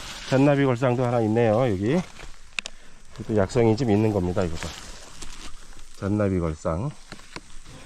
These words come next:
자, 표고들이 다 말라가고 있습니다.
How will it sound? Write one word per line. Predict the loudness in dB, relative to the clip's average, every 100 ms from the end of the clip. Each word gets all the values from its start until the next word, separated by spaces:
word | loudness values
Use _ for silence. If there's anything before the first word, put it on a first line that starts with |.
| -14 -14 -16 -18 -18 -20 -20 -2
자, | 4 8 8 6 4 2 0
표고들이 | 0 2 4 6 4 2 -10 -20 -20 -20 -20 -20 -20 -20 -20 -18
다 | -12 -10 0 4
말라가고 | 6 6 4 2 2
있습니다. | 2 0 0